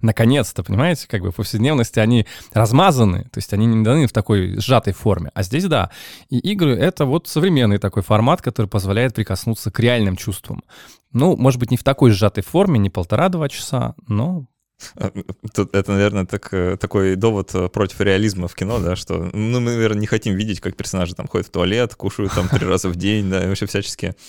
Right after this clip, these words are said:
Speaker 2: а, приближать, э, экспириенс к реальности, потому что, наоборот, это делает его менее реальным, как бы парадоксально это ни было.
Speaker 1: Как бы парадоксально ни было, наверное, да.
Speaker 2: А,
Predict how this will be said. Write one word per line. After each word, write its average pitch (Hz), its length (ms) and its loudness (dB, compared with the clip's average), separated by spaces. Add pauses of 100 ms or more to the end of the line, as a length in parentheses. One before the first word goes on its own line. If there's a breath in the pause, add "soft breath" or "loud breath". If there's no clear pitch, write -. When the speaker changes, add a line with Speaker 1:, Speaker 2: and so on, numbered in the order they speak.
(180 loud breath)
Speaker 2:
а, 95 360 2
приближать, 104 560 -2
э, 95 260 0
экспириенс 98 340 -6
к - 60 -10
реальности, 151 300 -6
потому - 220 -8
что, - 140 -10
наоборот, 95 360 -2
это 107 140 -10
делает 92 260 -2
его 98 160 -4
менее 92 240 -2
реальным, 101 260 -2
как - 160 -10
бы 98 80 -8
парадоксально 92 520 -4
это 90 160 -8
ни - 80 -8
было. - 240 -12 (340)
Speaker 1:
Как 104 160 -4
бы 110 80 -6
парадоксально 131 480 -6
ни 120 60 -4
было, 101 140 -2
наверное, 107 280 -6
да. 92 120 -4 (680 loud breath)
Speaker 2:
А, 95 300 2